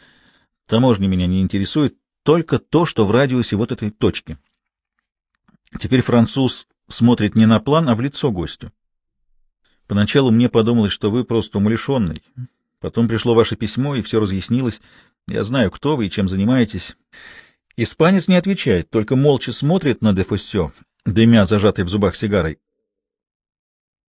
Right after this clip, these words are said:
А вообще-то с какой стати я должен вам помогать? Потому что никому, ни испанцу, ни французу не нравится, когда убивают девочек. Ответ неплох, про себя признаёт капитан.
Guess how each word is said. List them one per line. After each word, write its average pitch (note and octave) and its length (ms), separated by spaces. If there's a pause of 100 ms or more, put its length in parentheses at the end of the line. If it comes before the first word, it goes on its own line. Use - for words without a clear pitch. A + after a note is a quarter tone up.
(140)
А B2 100
вообще-то E3+ 320
с - 80
какой G#3+ 260
стати - 280
я A#2 120
должен C#3+ 300
вам G#3 180
помогать? D#3 540 (1400)
Потому F#2 320
что G2 260
никому, A2+ 640 (200)
ни A#2 260
испанцу, A2+ 680
ни G#2+ 140
французу A2+ 880
не G2+ 160
нравится, B2 560
когда F#2 240
убивают G2 460
девочек. E2+ 580 (1700)
Ответ C3 580
неплох, E3 600
про B2+ 140
себя A#2+ 280
признаёт G#2+ 440
капитан. F#2 440